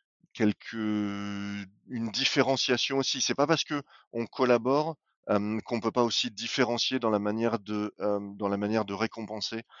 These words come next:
hem, ou dans la manière de reconnaître, heu, les succès. Quand on gagne un deal bien spécifique avec un client, hem, c'est évident que les équipes marketing ont aidé,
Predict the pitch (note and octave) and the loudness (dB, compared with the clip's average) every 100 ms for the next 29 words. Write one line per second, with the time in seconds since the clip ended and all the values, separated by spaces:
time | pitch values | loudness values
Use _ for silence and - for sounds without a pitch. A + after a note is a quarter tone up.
0 | - - _ - G2+ G2 G2 F#2+ G2 G2 | -20 -20 _ -4 0 0 -2 -4 -6 -6
1 | G2 G2 G#2 A2 G2+ G2+ F2 A#2+ - A2 | -2 0 2 0 0 -2 -4 -6 -4 -4
2 | A#2 - G#2+ G#2+ G#2 G2+ - G#2+ - G#2 | -4 -4 -2 0 2 0 -2 -4 -8 -10
3 | - - - A2+ A2 G#2+ A2 G#2+ A2 B2 | -14 -20 -6 -4 -4 -4 -4 0 6 6
4 | B2+ A2+ G#2 G#2 G#2 F#2+ A2+ A#2+ F#2+ A2+ | 6 2 4 2 0 -4 -2 -2 -2 -2
5 | A2 A2+ - G#2+ B2+ A2+ G#2 G#2 G#2+ - | -2 -2 -2 -2 -2 2 4 4 2 0
6 | G#2+ A#2+ C#3+ - - - G2+ G2 - G#2 | -2 -2 -4 -8 -18 -6 -4 -2 0 0
7 | G2 A#2 A#2+ C3 - A#2 A2+ - - F#2+ | 0 -2 -4 -4 -6 -8 -8 -14 -8 -4
8 | G#2 - A2+ A2+ - B2 - B2 A2 A2 | -4 -6 -2 -2 0 -2 -4 -4 0 0
9 | G2+ A#2 B2 | 2 0 0